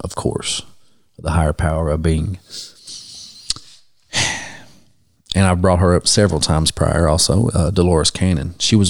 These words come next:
one of the first people I ran across personally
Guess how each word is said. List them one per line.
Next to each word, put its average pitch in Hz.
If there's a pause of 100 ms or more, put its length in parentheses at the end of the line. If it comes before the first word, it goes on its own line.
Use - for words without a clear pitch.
(280)
one 104
of 104
the 90
first 101
people 90
I 104
ran 95
across - (120)
personally 101